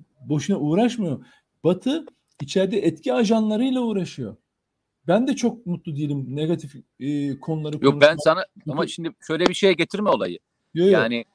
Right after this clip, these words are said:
Speaker 2: sen niye negatifi söylüyorsun diye bir şey söylemedik. Tam tersine şunu
Speaker 1: Evet.
Speaker 2: söyledik. Negatif gündemle pozitif gündem olduğunu hatırlatalım. İkisini
Speaker 1: Tabii.
Speaker 2: beraber sunalım dedik.
Speaker 1: Tabii,
Speaker 2: Zaten
Speaker 1: tabii.
Speaker 2: bizim de işi yaptığımız iş o. Yoksa sana
Speaker 1: Tabii.
Speaker 2: niye
Speaker 1: Tabii,
Speaker 2: bunları
Speaker 1: yani
Speaker 2: hatırlatıyorsun diye bir şey soran söylemiyoruz.
Speaker 1: mesele,
Speaker 2: Öyle bir şey
Speaker 1: mesele
Speaker 2: olur mu?
Speaker 1: şu.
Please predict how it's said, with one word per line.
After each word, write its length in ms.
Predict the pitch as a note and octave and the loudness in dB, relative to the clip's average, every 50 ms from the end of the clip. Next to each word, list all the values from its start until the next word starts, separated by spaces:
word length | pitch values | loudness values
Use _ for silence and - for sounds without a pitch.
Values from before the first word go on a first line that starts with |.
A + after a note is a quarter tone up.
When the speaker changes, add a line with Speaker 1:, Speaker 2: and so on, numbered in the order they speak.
| _ _ _ _ _ | _ _ _ _ _
Speaker 2:
sen 380 | - - C#3+ C#3+ D#3 D#3+ D3+ D3 | -2 4 4 4 4 4 0 -6
niye 360 | D#3 E3+ F3+ F#3 F#3 F3+ - _ _ - | -4 0 2 2 2 0 -2 _ _ -18
negatifi 520 | A#2+ A#2+ C3+ C#3+ - D#3+ C#3 D#3+ D3 - | -14 -12 -12 -10 -10 -10 -12 -12 -16 -16
söylüyorsun 520 | C#3 - D#3 C#3+ D3 D3+ D#3 D3+ - - D#3+ | -10 -4 -4 -4 -2 -2 -6 -8 -8 -8 -10
diye 100 | D#3 D3+ | -10 -10
bir 60 | C#3 | -8
şey 120 | - E3 | -10 -10
söylemedik. 380 | - - G3+ D4+ C#4+ A3 C3+ - | -6 -6 -6 -6 -6 -6 -6 0
Tam 180 | - E3+ F3+ F3+ | 0 0 0 2
tersine 420 | - F#3+ E3 C#3 - C3+ B2 A#2+ | 2 2 2 2 -2 -6 -8 -10
şunu 180 | - - F3+ F3+ | -10 -10 -10 -6
Speaker 1:
Evet. 80 | D3 F3+ | -2 -2
Speaker 2:
söyledik. 260 | D3 A#2 G2+ G2 - - _ _ _ _ _ _ _ _ - | -2 -2 -4 -8 -14 -16 _ _ _ _ _ _ _ _ -6
Negatif 440 | G2+ B2 - A3 A#3 B3 A3 - - | -4 -4 -2 -2 -2 -4 -4 -6 -8
gündemle 460 | F#3 F#3 F3+ F#3 G3 G3+ G3 F#3 E3+ | -8 -4 2 4 4 4 4 2 -2
pozitif 460 | - _ - F3+ - - - - - | -4 _ -6 -6 -6 -6 -8 -10 -8
gündem 340 | - E3+ E3 D3+ F3+ F3 E3+ | -8 -10 0 2 2 4 4
olduğunu 340 | E3+ E3+ D3+ C3+ C3 A#2+ A#2+ | 2 0 0 0 0 2 2
hatırlatalım. 520 | C3+ - D#3 E3+ F3 - F#3+ G#3 C4 C4+ - _ _ _ _ _ _ - | 0 0 2 2 4 4 4 2 2 -2 -8 _ _ _ _ _ _ -14
İkisini 340 | - - - - - B3 | -10 -8 -8 -4 0 0
Speaker 1:
Tabii. 80 | B3+ G3 | 2 6
Speaker 2:
beraber 380 | E3+ D#3 D#3 D#3+ E3 G3 A#3+ A3+ | 6 8 8 8 6 6 2 -2
sunalım 300 | - A3 G3+ F3 D#3 C3 | -2 -4 -4 -4 -2 -4
dedik. 120 | A2+ G2+ | -4 -4
Speaker 1:
Tabii, 100 | F#3 G3 | -4 0
Speaker 2:
Zaten 280 | F3 D3+ D3 C#3+ E3 F3+ | 0 0 0 0 -2 -4
Speaker 1:
tabii. 100 | E3 D#3 | -4 -4
Speaker 2:
bizim 180 | C3+ F#3 F#3+ | -8 -8 -8
de 80 | F#3+ F#3+ | -8 -8
işi 200 | F#3 - - F3 | -8 -10 -6 0
yaptığımız 420 | E3+ E3 - _ F#3 F3+ F3+ F3 | 0 0 0 _ -6 -6 -6 -8
iş 120 | E3+ - A3 | -4 0 0
o. 80 | F#3 | 2
Yoksa 240 | D#3 D3+ - - D#3+ | 2 0 -2 -2 0
sana 220 | - - A3+ G#3+ | 4 6 6 6
Speaker 1:
Tabii. 220 | - F3 D#3 C#3+ - - - _ _ _ _ _ | 6 4 0 -4 -8 -14 -20 _ _ _ _ _
Speaker 2:
niye 340 | A2 A#2 C3 D#3 F3+ G3 G#3 | -6 -2 0 2 6 6 4
Speaker 1:
Tabii, 100 | G3 F#3+ | 4 2
Speaker 2:
bunları 200 | F#3 D#3+ G3 F#3 | -2 0 0 0
Speaker 1:
yani 100 | F3+ E3+ | 2 0
Speaker 2:
hatırlatıyorsun 500 | F#3 F3 F3+ - - F#3 E3 - F#3 F3 | 0 -2 -2 -6 -8 -10 -10 -10 -12 -8
diye 160 | E3+ F3+ F3+ | -6 -6 -6
bir 40 | D#3 | -6
şey 160 | - - F3+ | -6 -8 -8
soran 360 | D#3 - E3+ E3+ F#3 A3 A3 - | -8 -6 -8 -8 -8 -8 -12 -14
söylemiyoruz. 400 | _ _ D3 C#3 C#3+ F#3+ A3+ D#3 | _ _ -6 -6 -6 -4 -2 2
Speaker 1:
mesele, 260 | F3+ G3+ G3+ B3+ A#3+ A#3+ | 4 4 4 4 4 4
Speaker 2:
Öyle 160 | A3 G3+ G#3+ | 4 4 2
bir 60 | A#3+ | 2
şey 140 | - B3+ A#3+ | 2 2 2
Speaker 1:
mesele 300 | A#3+ B3 - - - A#3 | 2 2 0 0 0 -2
Speaker 2:
olur 60 | F3 | -2
mu? 60 | C3+ | -2
Speaker 1:
şu. 60 | - | -6